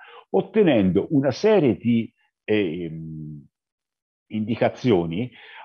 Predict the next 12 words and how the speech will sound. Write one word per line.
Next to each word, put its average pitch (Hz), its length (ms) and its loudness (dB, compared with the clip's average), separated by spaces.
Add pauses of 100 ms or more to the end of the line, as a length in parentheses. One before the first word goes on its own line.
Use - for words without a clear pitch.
utilizzando 117 840 2
anche 117 300 2
filtri, 95 560 -2
addirittura 117 840 -4
utilizzando 113 920 -4
anche 117 340 -4
lo 95 100 -4
spettro, 113 480 -6
grazie 104 400 -6
a - 20 -2
Lorenzo 101 440 -6
Franco, 90 720 -6